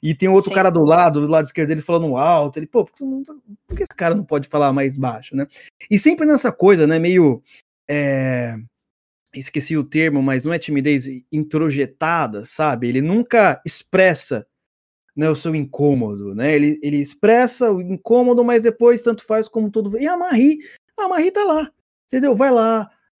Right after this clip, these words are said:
Speaker 1: defende ele perante o tribunal e não sei o quê, que ele é meu namoradinho. Quer dizer, nem namoradinho é, mas não sei o quê. Eu falei, "Mano, essa mulher, cara, tem que ser assim, velho.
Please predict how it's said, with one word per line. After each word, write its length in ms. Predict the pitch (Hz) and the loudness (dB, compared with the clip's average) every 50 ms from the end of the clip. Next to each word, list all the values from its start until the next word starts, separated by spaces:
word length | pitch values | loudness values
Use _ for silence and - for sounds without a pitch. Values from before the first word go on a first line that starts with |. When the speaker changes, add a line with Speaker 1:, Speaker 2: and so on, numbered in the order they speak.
| _ - | _ 0
Speaker 1:
defende 480 | 220 220 220 - 226 226 214 185 190 | 0 0 2 2 0 0 0 -2 -2
ele 420 | 208 214 214 214 214 208 202 196 196 | 2 4 6 8 8 8 6 2 0
perante 380 | 185 202 202 202 202 196 185 | -4 -4 -4 -4 -4 -8 -10
o 20 | 180 | -10
tribunal 800 | - 202 180 180 196 196 190 190 190 190 190 185 180 180 180 | -10 -10 -8 -6 -6 -4 -4 -4 -4 -2 -2 -2 -4 -4 -4
e 40 | 185 | -6
não 120 | 185 185 175 | -8 -10 -10
sei 180 | - - 185 | -10 -8 -8
o 140 | 170 160 - _ _ | -8 -8 -10 _ _
quê, 340 | - 190 190 185 185 175 | -6 -2 0 0 0 0
que 100 | 165 - | -2 -4
ele 100 | 190 185 | -4 -4
é 40 | 185 | -4
meu 120 | 180 180 180 | -6 -6 -6
namoradinho. 720 | 180 175 180 180 175 165 151 139 135 139 160 175 180 170 | -6 -6 -6 -4 -4 -4 -4 -4 -6 -6 -4 -4 -2 0
Quer 100 | - 202 | 0 0
dizer, 200 | 170 151 123 110 | 2 2 0 0
nem 280 | 117 131 190 262 311 262 | 0 -2 -2 -2 -2 -2
namoradinho 640 | 226 214 208 202 175 151 135 135 135 143 151 143 147 | -2 -2 -2 0 0 0 0 -2 -2 -2 0 0 0
é, 100 | 151 165 | -2 -4
mas 480 | 180 190 190 190 190 185 175 170 - _ _ _ _ _ _ - | -4 -6 -6 -6 -8 -8 -10 -16 -20 _ _ _ _ _ _ -12
não 120 | 196 196 | -10 -10
sei 160 | 180 - 202 | -6 -4 -4
o 40 | 202 | -4
quê. 100 | - 254 | -2 -4
Eu 20 | 269 | -6
falei, 180 | - 349 349 | -6 -6 -6
"Mano, 240 | 330 320 302 254 226 | -2 0 0 0 0
essa 180 | 214 - - 294 | 0 -2 -2 -2
mulher, 480 | 294 233 170 180 208 233 247 202 147 - | 0 0 2 2 2 2 2 0 -2 -2
cara, 340 | - 127 110 98 - - _ _ _ _ _ _ _ _ _ _ _ _ | -4 -8 -8 -8 -10 -14 _ _ _ _ _ _ _ _ _ _ _ _
tem 140 | - 311 302 | -2 -2 0
que 80 | 302 - | -2 -2
ser 100 | - 277 | -4 -4
assim, 500 | 285 247 - - - 240 254 262 240 190 | -4 -4 -4 -2 2 4 4 4 4 2
velho. 340 | 127 117 110 104 98 - - | 2 -2 -2 -6 -6 -10 -14